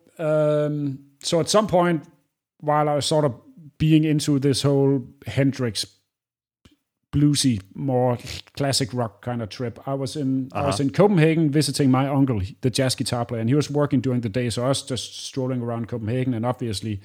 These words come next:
Speaker 1: going into a record store and just browsing through the, you know, the vinyls, seeing if there's something that caught my attention. And I saw this, I saw this cover of this crazy looking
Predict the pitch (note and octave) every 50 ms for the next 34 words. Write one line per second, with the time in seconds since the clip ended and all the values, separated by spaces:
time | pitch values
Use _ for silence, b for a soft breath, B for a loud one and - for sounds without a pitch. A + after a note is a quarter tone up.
0 | b b b b b b b b b b b - C#3 B2+ C3 B2+ B2 A#2+ - B2+
1 | A#2+ C3+ F#3+ G#3 F#3 D#3 - - - C#3+ C3+ C3+ C3+ C#3 D3+ D#3 D3 B2+ - C#3+
2 | C3 - - - - C#3+ C#3 C#3+ C#3+ - C#3+ C3 G#2+ - - C3+ C3+ C3+ C3 C3
3 | B2 B2 B2 - - C#3+ C#3 B2+ A#2+ B2 A2+ A#2 G#2+ C3 C#3+ E3 F3 F#3+ F#3+ F#3
4 | F3+ D#3+ - - - D#3 D3+ D3 C#3+ C3+ - - C3 G#2+ - C#3+ C3 G#2+ B2 C3
5 | A#2+ B2 A#2 - - C3+ C3 B2+ B2+ B2 A#2 A2+ G2+ - C3 C3 A#2 - A2+ A2
6 | A2+ A#2+ A#2+ B2+ A2+ - D#3 D#3 D#3 C#3+ C#3+ C3+ - - - b b b b b
7 | b b b b b b b b b b b b b _ _ _ _ _ _ _
8 | _ _ _ _ _ _ - D3 - D#3 D3+ D3 C#3 C#3+ - - - C#3+ D3 C#3
9 | D3 D3+ C3+ C3 A2 - C#3+ C#3 C3 - - - - - - - D#3+ E3 E3+ F3
10 | E3 - D#3+ D3 C3+ C#3 C3+ C3 C3 B2+ B2 A#2+ A#2 A2+